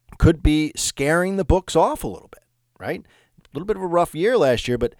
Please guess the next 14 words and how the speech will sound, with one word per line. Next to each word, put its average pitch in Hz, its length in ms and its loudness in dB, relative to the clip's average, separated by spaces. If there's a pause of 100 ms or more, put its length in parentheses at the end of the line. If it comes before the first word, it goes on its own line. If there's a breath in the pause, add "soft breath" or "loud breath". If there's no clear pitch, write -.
(300 soft breath)
we're 247 80 -8
talking 294 200 4
about 156 140 2
a 123 40 0
guy 135 460 2
who 135 720 -6 (500)
almost 208 260 -4
won 139 120 -4
the 110 80 -6
damn 104 180 -6
race 247 300 0
the - 100 -14
first - 260 -20
time. - 200 -20